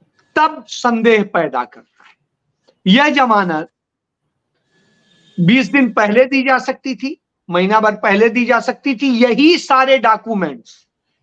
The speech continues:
यही circumstances, यही मौजूद थे।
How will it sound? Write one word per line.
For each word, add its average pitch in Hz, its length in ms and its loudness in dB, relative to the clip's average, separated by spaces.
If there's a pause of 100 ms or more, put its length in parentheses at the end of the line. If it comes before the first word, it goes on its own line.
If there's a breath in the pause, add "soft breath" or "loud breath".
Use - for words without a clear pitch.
(140)
यही 262 380 2
circumstances, 226 1200 -4 (400)
यही 226 320 2
मौजूद 170 640 0
थे। - 60 -20